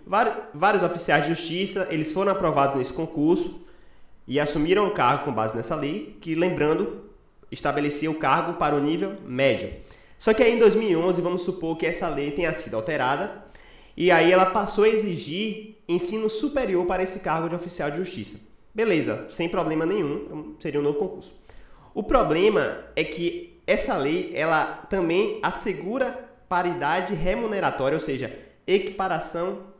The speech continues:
de salário entre o oficial de justiça de nível médio, aquele da lei de dois mil e oito, e esse oficial de justiça de nível superior. E aí, nesse caso, a lei, ela acaba determinando, sem que se realize um concurso público,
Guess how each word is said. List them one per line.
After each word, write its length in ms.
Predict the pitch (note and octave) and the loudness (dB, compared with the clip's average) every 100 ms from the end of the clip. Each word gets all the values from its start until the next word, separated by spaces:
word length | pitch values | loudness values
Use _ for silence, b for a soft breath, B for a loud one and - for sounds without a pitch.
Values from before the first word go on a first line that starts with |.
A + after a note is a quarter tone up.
| - | -16
de 160 | C3+ | -12
salário 480 | C#3+ D#3 C3+ A#2+ B2 - | -6 -4 0 0 -2 -2
entre 240 | F#3+ A3+ G#3+ | -2 0 0
o 60 | |
oficial 340 | F#3 F#3 D#3 D3 | -2 -4 -4 -4
de 100 | D3+ | -4
justiça 460 | D#3 - C#3 C#3 | -8 -8 -8 -8
de 80 | B2 | -8
nível 300 | A2+ A2+ C#3+ | -8 -6 -4
médio, 400 | B2+ B2+ C#3+ - - | -2 0 -2 -4 -10
aquele 360 | C#3 - F#3 | -12 -8 -6
da 120 | A2+ A#2+ | -4 -4
lei 120 | A2+ | -4
de 120 | A2+ | -4
dois 160 | A#2 B2 | -6 -6
mil 100 | C3+ | -4
e 40 | |
oito, 220 | C#3+ C#3+ - b b b b b - | -4 -6 -10 b b b b b -6
e 160 | G#3 | 6
esse 600 | G#3+ A3 A3 A3 - - - - - | 8 10 8 2 -8 -16 -20 -10 -8
oficial 320 | - E3+ F3+ | -6 -4 -2
de 60 | |
justiça 360 | E3 F3 A3 A#3 | -2 -4 -6 -4
de 80 | E3+ | -2
nível 200 | D#3+ D3+ | -2 -2
superior. 500 | D3+ C#3 C3 A#2 F#2 - b b b b b b | -4 -2 0 0 -4 -10 b b b b b b
E 140 | - G#3+ | -6 0
aí, 640 | G3 E3+ A3+ A3 - - - | 2 2 0 -4 -10 -18 -12
nesse 360 | D#3+ F#3+ G#4+ F#3+ | 2 2 4 -2
caso, 400 | - C3 A3 A3 | -4 -2 -2 0
a 60 | |
lei, 160 | E3 E3 | 0 0
ela 120 | E3+ | 0
acaba 240 | D#3 E3+ F#3 | -2 -4 -6
determinando, 800 | F3 F3 E3 B2 C#3+ F3 - | -6 -4 -4 -4 -2 -4 -6
sem 340 | - - A#3 D4 | -12 -8 -6 -6
que 80 | D4+ | -6
se 160 | - | -8
realize 420 | G3+ E3+ D#3 D3+ | -6 -4 -4 -6
um 60 | D3+ | -6
concurso 520 | D#3 C#3 C3 C3+ B2+ | -6 -8 -8 -10 -12
público, 500 | - D3+ G#3+ G#3 - | -8 -6 -4 -6 -8